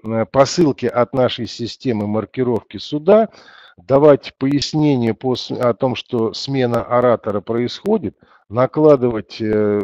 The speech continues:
маркировку на изображение в левый нижний угол,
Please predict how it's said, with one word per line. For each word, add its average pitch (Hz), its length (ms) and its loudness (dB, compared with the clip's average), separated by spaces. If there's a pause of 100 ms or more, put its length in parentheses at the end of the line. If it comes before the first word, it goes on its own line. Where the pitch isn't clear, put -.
маркировку 117 840 -4
на 120 220 0
изображение 131 840 0
в 101 140 -14
левый 131 380 2
нижний 127 440 -2
угол, 202 380 0